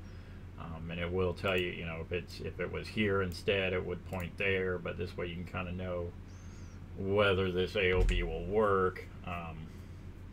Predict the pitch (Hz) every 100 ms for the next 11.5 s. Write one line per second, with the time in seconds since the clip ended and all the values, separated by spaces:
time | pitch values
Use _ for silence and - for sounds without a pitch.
0 | - - - - - - 90 90 95 95
1 | 92 90 85 110 104 98 95 92 92 -
2 | 101 95 90 90 92 92 90 87 - 90
3 | 87 90 87 90 87 - 107 101 87 87
4 | 95 85 85 82 - 87 82 - 92 90
5 | 90 85 87 87 85 - - 95 90 90
6 | 87 87 87 87 87 87 - - - -
7 | - - 92 92 95 92 92 90 87 -
8 | - - - - - - - - - -
9 | - 107 92 - 107 98 98 104 98 104
10 | 95 - 101 - 95 87 90 92 95 -
11 | 92 92 90 87 87